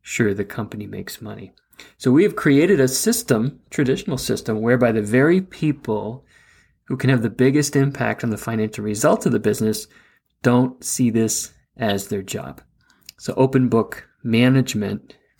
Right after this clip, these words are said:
really changes that, and I think that's a pretty cool thing to think about.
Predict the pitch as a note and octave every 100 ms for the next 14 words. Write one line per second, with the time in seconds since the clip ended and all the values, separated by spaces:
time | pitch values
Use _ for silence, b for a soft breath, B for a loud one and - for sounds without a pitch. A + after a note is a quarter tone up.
0 | - C3 B2 A2+ G#2 - A2+ G#2+ G2+ G2
1 | G#2 G2 G2+ - A2+ G#2+ G#2 - - B
2 | B B _ - - C3 A2+ G2 A2 G2+
3 | - G2+ G2 - G#2 G#2+ G2+ -